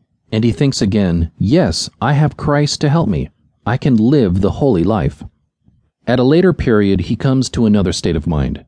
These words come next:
He begins to see such a life is impossible, but he does not accept it. There are multitudes of Christians who come to this point,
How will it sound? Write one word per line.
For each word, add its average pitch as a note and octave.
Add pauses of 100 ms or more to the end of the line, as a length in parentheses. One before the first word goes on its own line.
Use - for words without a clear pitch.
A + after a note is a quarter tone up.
(160)
He C#3
begins E3
to C3+
see C#3
such C3+
a C3
life A2+
is A2+
impossible, A2+
but G#2
he A#2+
does A2+
not A#2+
accept C#3
it. - (480)
There A#2
are A#2+
multitudes C#3+
of G#2+
Christians G#2+
who A2
come G#2
to F#2+
this F#2+
point, G2